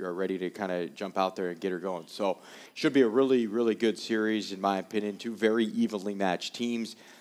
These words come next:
Um, we were waiting to the final minute to see who the opponent was gonna be. There was a chance San Jose could have won the division. There was a chance that they could have faced Colorado or Tucson, you know,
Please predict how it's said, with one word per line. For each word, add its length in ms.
Um, 160
we 100
were 60
waiting 240
to 80
the 80
final 280
minute 280
to 60
see 200
who 120
the 160
opponent 360
was 140
gonna 160
be. 100
There 100
was 100
a 40
chance 300
San 160
Jose 180
could 140
have 80
won 120
the 80
division. 380
There 120
was 120
a 60
chance 320
that 80
they 100
could 120
have 60
faced 260
Colorado 520
or 160
Tucson, 640
you 120
know, 260